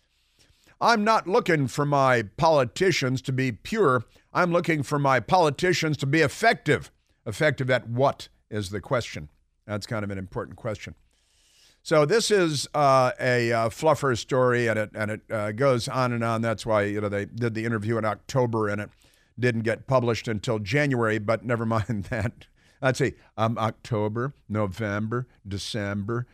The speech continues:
January. I-, is it, like, three hundred pages long? No, no, it's not.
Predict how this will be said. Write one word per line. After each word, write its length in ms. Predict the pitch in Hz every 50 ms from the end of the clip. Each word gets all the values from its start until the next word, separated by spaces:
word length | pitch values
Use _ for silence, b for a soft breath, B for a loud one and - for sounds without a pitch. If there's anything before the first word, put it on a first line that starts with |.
| b b 98
January. 840 | 95 - - 123 110 110 110 110 110 107 104 104 104 104 110 120 123 _ _ _ _ -
I-, 100 | 117 127
is 260 | - 139 143 117 -
it, 120 | 160 - -
like, 220 | 123 123 127 107
three 220 | - - 147 151
hundred 280 | 139 147 151 147 120 -
pages 460 | 135 139 139 147 143 143 147 131 117
long? 300 | 139 139 143 160 175 151 - _ _ _ _
No, 300 | - 110 110 110 113 113 113 _ _ _ _ _ _ _
no, 160 | - 113 113 110
it's 120 | 98 -
not. 220 | 113 113 110 104